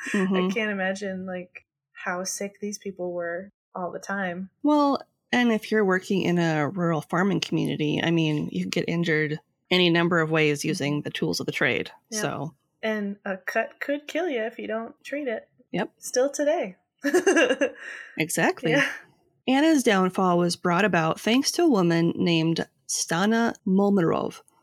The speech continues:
Speaker 1: one of her regular clients who frequently purchased herbal remedies.
Speaker 2: Rude.
Speaker 1: Yeah,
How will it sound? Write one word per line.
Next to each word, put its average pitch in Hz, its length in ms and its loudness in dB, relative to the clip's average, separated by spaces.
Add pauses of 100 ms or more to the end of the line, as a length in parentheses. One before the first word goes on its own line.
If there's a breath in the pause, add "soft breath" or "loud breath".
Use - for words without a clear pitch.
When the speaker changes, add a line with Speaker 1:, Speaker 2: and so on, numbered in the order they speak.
Speaker 1:
one 202 180 2
of 170 80 -2
her 180 140 2
regular 202 420 4
clients 160 560 -2
who 202 120 -2
frequently 226 460 0
purchased 165 640 -2
herbal 165 260 -4
remedies. - 640 0 (200)
Speaker 2:
Rude. 185 320 -12 (560)
Speaker 1:
Yeah, - 80 -10